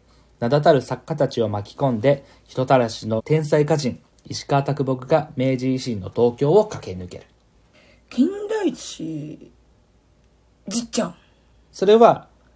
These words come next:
Speaker 1: えっと、金田一耕助。
Speaker 2: え、さっきのは？
Speaker 1: 金田一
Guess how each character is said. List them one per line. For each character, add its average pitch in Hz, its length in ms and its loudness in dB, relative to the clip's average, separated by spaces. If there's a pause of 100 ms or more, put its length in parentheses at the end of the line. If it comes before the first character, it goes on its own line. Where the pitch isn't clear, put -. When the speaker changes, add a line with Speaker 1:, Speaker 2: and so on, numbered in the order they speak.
(540)
Speaker 1:
え 110 100 -6
っ - 20 -2
と、 104 140 -4
金 160 280 0
田 165 140 4
一 - 420 -10
耕 196 240 6
助。 - 300 -12 (1000)
Speaker 2:
え、 196 180 -8
さ 185 160 -12
っ - 80 -14
き - 100 -18
の - 140 -16
は？ 180 120 -16 (280)
Speaker 1:
金 190 220 -2
田 190 120 6
一 - 400 -4